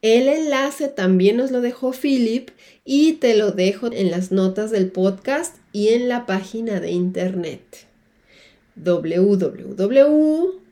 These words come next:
punto x border guion leadership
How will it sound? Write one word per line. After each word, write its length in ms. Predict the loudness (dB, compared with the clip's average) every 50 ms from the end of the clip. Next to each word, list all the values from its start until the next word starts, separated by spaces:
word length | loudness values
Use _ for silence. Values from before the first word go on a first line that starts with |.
| _ _
punto 840 | 0 2 4 4 4 2 0 -2 -2 -2 -2 -2 -4 -6 -8 -12 _ _ _ _ _ _ _ _ _ _ _ -2
x 580 | -2 -2 -2 -4 -6 -10 -16 -16 -18 -20 -20 _ _ _
border 880 | -10 -2 0 2 4 4 4 2 2 0 -2 -2 -2 -2 -4 -6 -8 _ -2
guion 500 | 0 2 2 4 2 2 0 -2 -6 -12 _ _
leadership 840 | -2 0 0 2 2 2 2 0 -2 -4 -4 -4 -4 -6 -6 -10